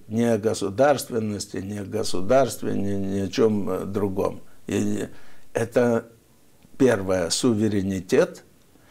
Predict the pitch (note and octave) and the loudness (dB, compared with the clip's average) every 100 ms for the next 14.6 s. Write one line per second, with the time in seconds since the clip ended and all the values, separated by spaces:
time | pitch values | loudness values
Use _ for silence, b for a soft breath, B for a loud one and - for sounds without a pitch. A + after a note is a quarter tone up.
0 | b b B2 - A2+ A2 C#3+ D3+ C#3 - | b b 0 2 2 6 6 6 2 0
1 | G3+ F3+ A#2 C3+ C#3+ E3 - - D3 D3+ | 4 4 4 4 4 2 0 2 4 6
2 | D3+ D3 E3+ D#3 - - A2 G#2 G2+ F2+ | 4 4 4 4 2 0 2 2 0 -4
3 | - - - - F#2 F#2+ G2 _ - - | -8 -8 -6 -4 -6 -8 -12 _ -2 0
4 | - G2 - G2 F#2 F#2 - G2+ G#2 A2+ | 0 -6 -2 0 2 0 0 2 2 0
5 | - A#2+ G2+ F2+ F2+ F#2 F#2 F#2 - F#2+ | 2 2 0 -4 0 0 2 0 2 0
6 | E2+ F2+ F2 E2+ B B B B B2+ C#3+ | 0 -4 -6 -10 B B B B 2 6
7 | F#3 F3 D#3+ F#3 F3+ F3 E3 C3+ F2 - | 6 6 2 2 2 2 4 2 2 -8
8 | B B - - D#3 D#3+ C#3+ C#3 D3+ C#3 | B B -2 4 4 4 2 4 4 4
9 | A#2+ B2+ A#2 C#3 B2 C3 A2 - F#2+ E2+ | 4 2 4 2 4 4 4 0 -2 -2
10 | - - G#2 C3 A2+ - B2+ A#2+ A2+ A2+ | -10 -4 2 4 4 0 0 2 4 4
11 | A2 G#2+ G2+ G2+ F#2 F2+ - _ _ _ | 2 2 0 0 -2 -2 -14 _ _ _
12 | _ _ _ _ _ _ _ _ B B | _ _ _ _ _ _ _ _ B B
13 | B B D#3 D#3 F3+ F3 F3+ G3+ F#3 D3 | B B 2 4 4 4 4 6 6 4
14 | C3 C#3 G#2+ - - | 6 6 4 -2 -12